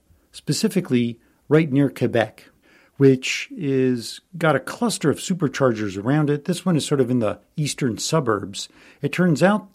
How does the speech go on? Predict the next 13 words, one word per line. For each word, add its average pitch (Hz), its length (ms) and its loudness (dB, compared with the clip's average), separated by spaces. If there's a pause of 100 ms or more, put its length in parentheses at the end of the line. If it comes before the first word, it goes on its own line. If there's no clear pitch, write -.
(180)
when 127 140 -4
I 117 60 -2
looked 123 200 -2
at 113 100 -6
the - 80 -10
map, 135 420 -2 (300)
that 113 340 0 (160)
I 151 120 2
was 151 240 -2
literally 151 520 0
one 156 420 0
supercharger 131 920 -2
away 104 480 -2